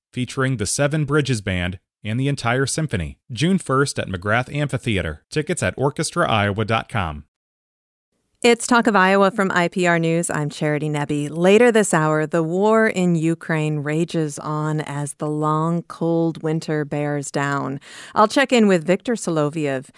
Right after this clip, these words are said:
Speaker 2: a Ukrainian living in Iowa City, and we'll talk about how he and his family are enduring this conflict and how he sees things shifting.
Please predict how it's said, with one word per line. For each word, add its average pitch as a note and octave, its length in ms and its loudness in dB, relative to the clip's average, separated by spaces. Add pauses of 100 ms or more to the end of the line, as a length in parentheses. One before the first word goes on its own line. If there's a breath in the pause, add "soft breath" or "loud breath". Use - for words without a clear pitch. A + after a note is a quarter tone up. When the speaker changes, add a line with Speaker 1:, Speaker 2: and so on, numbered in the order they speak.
(180 loud breath)
Speaker 2:
a F3 60 0
Ukrainian E3+ 640 0
living F#3 260 2
in G3 100 0
Iowa D#3 300 0
City, C#3+ 340 -6
and F#3 120 -4
we'll F3+ 80 -4
talk F3+ 180 -6
about E3 240 -4
how E3 140 -4
he F3 260 -4
and D#3+ 80 -2
his D3 160 -8
family F3+ 540 0
are D3+ 180 -4
enduring D#3+ 540 -2
this C#3 180 -8
conflict E3 640 -4 (280 loud breath)
and A#3 140 2
how A3 180 4
he G#3 200 -6
sees F3+ 440 -6
things D3+ 600 -6
shifting. - 600 -10